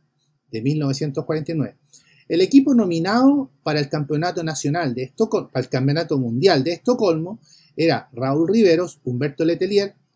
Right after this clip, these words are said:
Víctor Newman, Lautaro Contreras y Vicente Gutiérrez. Riveros a esa altura tenía treinta y ocho años de edad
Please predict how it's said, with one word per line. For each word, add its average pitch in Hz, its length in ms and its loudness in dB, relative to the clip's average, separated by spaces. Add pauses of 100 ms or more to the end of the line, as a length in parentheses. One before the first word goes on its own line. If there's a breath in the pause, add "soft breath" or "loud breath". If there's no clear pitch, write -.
(120)
Víctor 170 320 -2
Newman, 175 480 4
Lautaro 156 480 -2
Contreras 170 600 -2 (220)
y 135 120 0
Vicente 175 480 0
Gutiérrez. 214 600 2 (1300)
Riveros 202 460 8
a 185 60 2
esa 185 120 -2
altura 196 500 0
tenía 160 320 -2
treinta 139 380 -2
y 151 80 2
ocho 170 340 -4
años 151 280 -2
de 147 100 -2
edad 156 180 -4